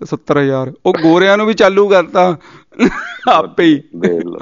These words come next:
Speaker 1: ਆਫਰ ਕਰ
Speaker 2: ਫਿਰ ਹੁਣ ਤੁਸੀਂ, ਤੁਸੀਂ ਸਿਸਟਮ ਆਪਾਂ ਏਦਾਂ ਭੰਨ ਦਿੰਦੇ ਨਾ, ਫਿਰ ਉੱਥੇ ਪ੍ਰੋਬਲਮਸ
Speaker 1: ਹਾਂ।
Speaker 2: ਆਉਂਦੀਆਂ ਨੇ। ਇਹ ਜਿਹੜੇ ਲੋਕਾਂ ਦੇ, ਦੇਖੋ, ਲੋਕਲ ਲੋਕਾਂ ਦੇ ਕੰਸਰਨ ਹੁੰਦੇ ਨੇ,
Speaker 1: ਹੂੰ।
Speaker 2: ਉਹਨਾਂ ਨੂੰ ਆਪਾਂ ਰਿਜੈਕਟ ਨਹੀਂ ਕਰ ਸਕਦੇ।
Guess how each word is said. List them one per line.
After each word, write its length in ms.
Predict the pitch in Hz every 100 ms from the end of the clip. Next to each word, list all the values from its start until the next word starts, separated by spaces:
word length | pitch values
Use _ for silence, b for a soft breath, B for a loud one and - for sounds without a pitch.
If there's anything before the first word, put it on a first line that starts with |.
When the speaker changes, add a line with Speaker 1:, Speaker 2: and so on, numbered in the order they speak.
| -
Speaker 1:
ਆਫਰ 380 | 156 - 160 -
ਕਰ 140 | 202
Speaker 2:
ਫਿਰ 260 | 185 190 113
ਹੁਣ 240 | 110 110
ਤੁਸੀਂ, 460 | - 95 101 98 101
ਤੁਸੀਂ 440 | - _ 92 101
ਸਿਸਟਮ 440 | 92 92 - 101 98
ਆਪਾਂ 300 | 92 98 98
ਏਦਾਂ 240 | 92 95
ਭੰਨ 280 | 92 107 90
ਦਿੰਦੇ 280 | 85 80 85
ਨਾ, 120 | 110
ਫਿਰ 180 | 123 101
ਉੱਥੇ 500 | - 98 98 - 113
ਪ੍ਰੋਬਲਮਸ 440 | 110 95 92 92
Speaker 1:
ਹਾਂ। 60 | 87
Speaker 2:
ਆਉਂਦੀਆਂ 300 | 82 85 90
ਨੇ। 200 | 113 -
ਇਹ 180 | 127 127
ਜਿਹੜੇ 200 | 117 135
ਲੋਕਾਂ 320 | 127 101 110
ਦੇ, 80 | 107
ਦੇਖੋ, 260 | 101 - 120
ਲੋਕਲ 320 | 107 92 123
ਲੋਕਾਂ 320 | 120 101 107
ਦੇ 100 | 107
ਕੰਸਰਨ 440 | 101 101 - 92 101 104
ਹੁੰਦੇ 220 | 87 90
ਨੇ, 80 | 107
Speaker 1:
ਹੂੰ। 440 | 117 113 101 98 110
Speaker 2:
ਉਹਨਾਂ 200 | 101 110
ਨੂੰ 140 | 120 117
ਆਪਾਂ 240 | 104 113
ਰਿਜੈਕਟ 360 | 101 95 - 101
ਨਹੀਂ 160 | 101
ਕਰ 180 | 90 85
ਸਕਦੇ। 460 | 90 82 107 127